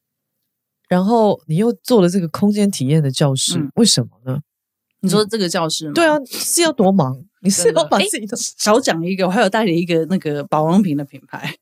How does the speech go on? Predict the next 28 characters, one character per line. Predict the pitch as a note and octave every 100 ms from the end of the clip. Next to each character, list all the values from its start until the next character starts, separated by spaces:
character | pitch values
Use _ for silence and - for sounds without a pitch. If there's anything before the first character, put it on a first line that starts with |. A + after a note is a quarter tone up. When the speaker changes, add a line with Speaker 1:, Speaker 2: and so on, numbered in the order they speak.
| _ _
Speaker 1:
你 | F#3+
还 | B3
到 |
底， | F#4
Speaker 2:
荷 | E4+
兰 | A3
Speaker 1:
你 | - F#3
还 | G3
代 | G#3+ E4
理 | G#3 F3+
保 | F3+
养 | A3+ C4
品 | A#3
的 | D#3
品 | D#3+
牌？ | A#3
Speaker 2:
大 | C#3+
概 | G#3+ G3+ F#3+
是 | F#3 - F#3+ E3+
三 | - F3+ F#3+
年 | E3 C#3+
前， | D3+ - -
我 | F3
有 | E3
代 | E3+ D3
理 | C3+
一 | C#3+
个 | D3+ D3